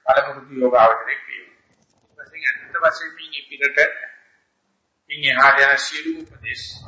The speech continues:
මෙන්න මේ චිත්තක්ෂණය තවදුරටත් පිළිය ගන්න නැතුව මම දැන් මෙතන කියලා අපි වරණදාගත්ත සතිය එක දිගට පවත්වනවා. ඉතින් යම් කිසි කෙනෙකුට මම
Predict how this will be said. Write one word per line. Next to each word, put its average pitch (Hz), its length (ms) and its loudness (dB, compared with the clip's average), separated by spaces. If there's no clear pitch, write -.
මෙන්න 139 200 -18
මේ 143 160 -10
චිත්තක්ෂණය 151 800 -6
තවදුරටත් 147 520 4
පිළිය 131 300 0
ගන්න 113 200 2
නැතුව 120 360 8
මම 120 220 4
දැන් 135 280 4
මෙතන 123 360 -16
කියලා 127 300 -8
අපි 117 120 -12
වරණදාගත්ත 127 840 0
සතිය - 520 -8
එක 131 160 -20
දිගට 131 300 -10
පවත්වනවා. - 560 4
ඉතින් - 240 -20
යම් 123 180 -4
කිසි - 240 -20
කෙනෙකුට - 540 -16
මම 127 280 4